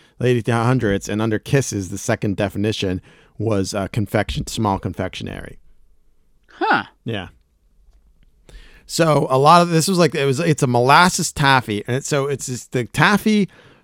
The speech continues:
Speaker 1: that has a little peanut butter in the middle that's in the black and orange wrappers, Squeezer, that you got every Halloween.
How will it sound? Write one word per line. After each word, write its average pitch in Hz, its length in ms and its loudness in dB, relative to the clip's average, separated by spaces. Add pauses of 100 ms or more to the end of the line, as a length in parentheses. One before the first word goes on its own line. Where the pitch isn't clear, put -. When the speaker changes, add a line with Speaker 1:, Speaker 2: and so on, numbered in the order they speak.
(120)
Speaker 1:
that 127 120 0
has 135 180 2
a 127 60 0
little 139 200 2
peanut 160 300 4
butter 156 220 4
in 147 80 2
the 139 60 2
middle 127 280 0
that's 117 220 -4
in 120 120 -2
the 107 80 -2
black 113 400 2
and 120 80 -4
orange 107 480 -2
wrappers, 104 520 -4
Squeezer, - 520 -10
that 98 140 -6
you 101 160 -4
got 107 260 -4
every 117 340 0
Halloween. 95 720 -4